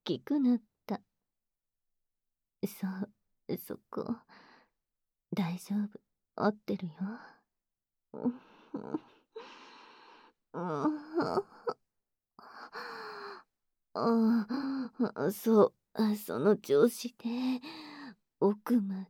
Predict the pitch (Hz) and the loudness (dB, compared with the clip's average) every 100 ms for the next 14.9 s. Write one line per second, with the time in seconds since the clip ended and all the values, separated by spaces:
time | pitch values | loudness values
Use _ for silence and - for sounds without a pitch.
0 | - - 233 - 240 247 285 247 - _ | -8 -4 -4 -2 -4 2 2 2 -2 _
1 | _ _ 147 131 123 143 226 220 233 233 | _ _ -10 -6 -2 2 4 4 6 4
2 | 247 _ _ _ - - - 302 294 277 | 2 _ _ _ -10 -4 0 0 0 -4
3 | 269 294 311 320 320 339 349 339 440 466 | -4 -6 -8 -10 -12 -14 -16 -14 -12 -10
4 | 440 427 392 330 285 - 285 285 240 - | -8 -8 -8 -10 -14 -8 0 2 2 -2
5 | - _ _ _ _ _ 480 494 381 269 | -20 _ _ _ _ _ 4 12 12 12
6 | 311 339 359 339 - _ _ _ _ _ | 12 12 12 12 10 _ _ _ _ _
7 | _ - 208 180 - 269 269 254 247 240 | _ 6 6 4 -2 0 2 2 2 0
8 | 240 233 233 226 - - 151 214 202 202 | 0 0 -2 -4 -6 0 6 6 4 -2
9 | - 247 80 285 302 320 - _ - - | -4 -4 2 4 4 2 -2 _ -4 -2
10 | - 240 233 240 247 320 349 339 302 285 | 0 2 0 -2 -6 -6 -6 -6 -10 -14
11 | - - _ _ 285 269 214 _ _ _ | -18 -20 _ _ -16 -14 -16 _ _ _
12 | 151 185 185 208 180 165 165 180 220 247 | 0 4 6 4 2 -4 -6 -4 -6 -8
13 | - - _ _ _ _ _ 190 165 180 | -16 -20 _ _ _ _ _ -2 -2 -2
14 | 196 - 170 160 160 196 - - | -4 -6 -8 -8 -8 -8 -10 -18